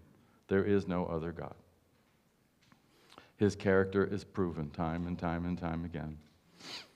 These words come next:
And if the worship team wants to come up, we're gonna encourage people, anybody who wants to be prayed for. At this time, too, the people that are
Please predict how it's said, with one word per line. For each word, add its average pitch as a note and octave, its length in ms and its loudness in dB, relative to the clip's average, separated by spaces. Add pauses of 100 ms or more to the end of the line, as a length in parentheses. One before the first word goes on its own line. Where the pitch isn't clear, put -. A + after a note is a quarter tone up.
(680)
And G2 80 2
if F#2+ 80 0
the G2+ 80 2
worship G2+ 340 2
team F2+ 220 2
wants F2 220 0
to - 100 -10
come E2+ 180 -2
up, E2 240 -2 (220)
we're F2 80 -12
gonna E2+ 340 -6 (720)
encourage F#2 320 0
people, F2 320 -4
anybody E2 320 -2
who E2+ 80 -6
wants E2+ 240 -2
to - 60 -16
be E2 100 -6
prayed F#2+ 340 4
for. E2+ 300 -2
At E2+ 140 -2
this B2 240 0
time, F#2+ 240 4
too, G2 360 0 (360)
the G2 80 0
people C3 340 0
that G2+ 220 8
are F#2 240 6